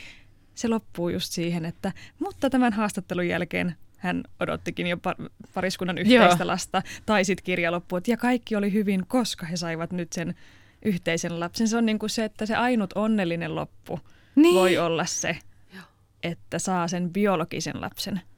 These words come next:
Speaker 3: Joo.
Speaker 1: Tai sitten, että vaikka että eroisi ja sitten sai sen biologisen
Speaker 3: Joo.
Speaker 1: lapsen, mutta se on niinku se ainut, milloin se ihminen on niinku täydellinen tai onnellinen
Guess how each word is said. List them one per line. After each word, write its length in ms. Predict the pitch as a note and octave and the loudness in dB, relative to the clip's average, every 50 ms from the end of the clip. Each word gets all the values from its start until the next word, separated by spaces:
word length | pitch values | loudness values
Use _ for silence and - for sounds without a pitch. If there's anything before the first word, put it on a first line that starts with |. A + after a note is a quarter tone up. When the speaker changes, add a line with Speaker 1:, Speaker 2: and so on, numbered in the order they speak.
| - - | -20 -20
Speaker 3:
Joo. 100 | G3 F#3 F#3 _ _ - | -20 -20 -20 _ _ 0
Speaker 1:
Tai 200 | G#3+ A3+ A#3 B3+ | 4 4 6 6
sitten, 240 | G#3+ F#3+ F3 F#3 F3+ | 4 2 2 0 -2
että 160 | - F3 D#3+ | 0 -2 -4
vaikka 240 | D#3+ E3+ - F#3+ F3 | -4 -4 -2 -2 -2
että 120 | - - | 0 0
eroisi 400 | C3 G3+ F#3+ F3 D3+ F3+ - - | 0 0 0 0 -4 -4 -4 -4
ja 40 | F#3 | -2
sitten 280 | G#3+ G#3+ - - F#3+ | -2 -2 -2 -2 -6
sai 120 | - - - F#3 | -6 -6 -8 -6
sen 140 | F3+ F3 | -6 -6
biologisen 440 | - - - - F3+ - F#3 F3 F3 | -6 -6 -6 -8 -6 -6 -6 -4 -4
Speaker 3:
Joo. 40 | E3+ | -4
Speaker 1:
lapsen, 200 | F3+ - - G3 | -4 -4 -2 -2
mutta 200 | G3 G3 - - | -2 -2 -2 -2
se 140 | G#3+ - C4+ | -2 2 2
on 140 | C4+ A#3 G3+ | 2 2 2
niinku 180 | F#3+ F#3+ - F3+ | 0 -2 -4 -4
se 100 | G3+ F3+ | -2 0
ainut, 280 | G3+ A3+ A3 G3+ F#3 | 0 2 0 0 -2
milloin 300 | G3 F#3+ F3+ F3+ F#3 G3 | -2 -2 -2 0 -2 0
se 160 | F#3 F3+ F3+ - - - - - - | 0 -2 -2 -4 -6 -16 -14 -8 -4
ihminen 400 | G#3 F#3 F#3+ F#3+ F3+ E3+ F3 E3+ | -4 -2 0 0 0 0 0 -2
on 140 | E3+ F3+ E3+ | -2 -2 -2
niinku 240 | F3 F3+ - F3+ F3 | -4 -4 -4 -6 -6
täydellinen 800 | - G3+ F#3+ F#3+ F#3+ F3 F3+ F3 E3+ D#3+ E3 D#3 D#3 F3+ D3 - - - - - - _ _ _ _ _ _ _ _ | -4 -2 0 0 2 2 0 0 0 0 -2 -2 -2 -2 -4 -6 -10 -20 -20 -20 -20 _ _ _ _ _ _ _ _
tai 260 | - E3+ E3 D#3+ D3 | -2 0 0 0 0
onnellinen 600 | - F3+ F3 E3 E3 D#3 C#3+ D3+ D3 B2 C3 G3+ | 0 0 -2 -2 -2 -4 -4 -4 -4 -2 -4 -4